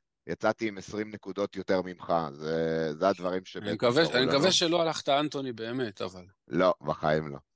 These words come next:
Speaker 1: לא, זה לא אני. <laughs>
Speaker 2: כזה, כזה קוקייה, יש רק עוד אחד כזה בליגה, ועוד מעט אתם תראו אותו באחת מהקבוצות שלי.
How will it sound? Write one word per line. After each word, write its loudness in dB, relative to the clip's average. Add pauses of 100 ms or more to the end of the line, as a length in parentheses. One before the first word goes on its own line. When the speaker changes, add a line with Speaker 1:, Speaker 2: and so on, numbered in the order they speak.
(140)
Speaker 1:
לא, -2
זה -6
לא -2
אני. -10 (240)
<laughs> -6
Speaker 2:
כזה, 0
כזה 2
קוקייה, 0
יש 0
רק 0
עוד -4
אחד -2
כזה -6
בליגה, -2 (400)
ועוד -2
מעט -4
אתם -4
תראו -4
אותו -4
באחת -4
מהקבוצות -10
שלי. -6